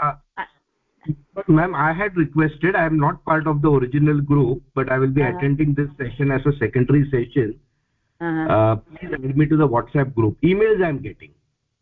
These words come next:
Speaker 2: Uh, no, WhatsApp group, uh, you need to, if you have to be,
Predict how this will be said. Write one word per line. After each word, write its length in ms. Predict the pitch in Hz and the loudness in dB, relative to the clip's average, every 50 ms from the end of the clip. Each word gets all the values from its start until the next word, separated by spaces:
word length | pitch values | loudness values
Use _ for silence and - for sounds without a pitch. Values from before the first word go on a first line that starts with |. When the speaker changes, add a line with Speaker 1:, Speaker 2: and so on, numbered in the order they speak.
| _ _ _ _ _ _ _ _ _ _ _ _ _ _ - | _ _ _ _ _ _ _ _ _ _ _ _ _ _ -8
Speaker 2:
Uh, 60 | 226 | -6
no, 140 | 226 247 233 208 180 | -4 -4 -4 -4 -4
WhatsApp 460 | 170 190 214 214 - 285 302 254 208 | -2 -4 -4 -4 -4 -4 -4 -4 -4
group, 280 | 226 254 262 - - | -6 -8 -6 -4 -4
uh, 260 | 240 240 226 220 208 208 - - | -4 -4 -4 -4 -8 -8 -10 -10
you 180 | 185 196 220 | -6 -6 -4
need 280 | 220 233 254 240 - - | -4 -4 -6 -6 -6 -2
to, 300 | 247 233 220 202 190 - - | 0 0 0 0 -2 -6 -8
if 160 | 214 190 - | -10 -8 -4
you 120 | 208 202 190 | -2 -2 -2
have 160 | 190 190 175 | -2 -2 -4
to 80 | 220 208 | -4 -4
be, 320 | 190 226 247 247 226 - | -4 -4 -6 -6 -8 -10